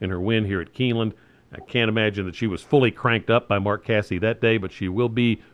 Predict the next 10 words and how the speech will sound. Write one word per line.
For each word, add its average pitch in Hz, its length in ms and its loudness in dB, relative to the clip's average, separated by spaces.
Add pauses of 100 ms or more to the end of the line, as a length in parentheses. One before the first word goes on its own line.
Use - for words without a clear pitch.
for 82 140 -4
this 110 300 2
one. 131 200 4 (380)
Not 262 120 -2
the 185 60 0
greatest 151 360 4
post 123 300 -2
draw, 104 300 4
but, 104 220 0 (220)
uh, 82 360 -10